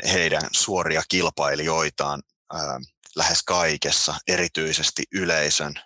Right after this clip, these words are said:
yleisön silmissä sitten tietysti. Ähm,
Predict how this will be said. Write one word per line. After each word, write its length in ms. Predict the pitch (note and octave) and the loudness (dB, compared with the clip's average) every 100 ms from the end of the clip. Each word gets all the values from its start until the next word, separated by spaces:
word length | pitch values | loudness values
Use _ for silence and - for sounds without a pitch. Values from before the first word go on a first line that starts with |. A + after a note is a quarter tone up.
| _ - | _ -4
yleisön 440 | G#2 F2+ E2 D#2+ D2+ | 0 2 2 0 0
silmissä 580 | - D2+ D2 B1+ - | 0 0 -2 -2 0
sitten 360 | - C#2+ - - - _ - - - - - - | 0 -4 -6 -8 -8 _ -18 -16 -16 -18 -18 -4
tietysti. 520 | E2 C#2 C#2 - - - _ - - - - - _ _ - | -2 -2 -2 -4 -4 -12 _ -20 -18 -18 -18 -20 _ _ -4
Ähm, 380 | D#2+ D#2+ D2+ | -2 0 -2